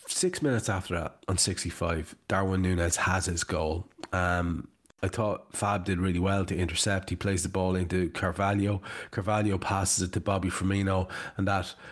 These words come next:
outrageous, unnecessary flick set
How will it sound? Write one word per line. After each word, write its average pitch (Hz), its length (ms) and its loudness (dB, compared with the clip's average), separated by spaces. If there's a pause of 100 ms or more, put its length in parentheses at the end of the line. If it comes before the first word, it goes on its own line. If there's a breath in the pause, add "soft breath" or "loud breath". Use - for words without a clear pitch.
(240 loud breath)
outrageous, 104 800 0
unnecessary 98 880 2
flick - 800 -4
set - 600 0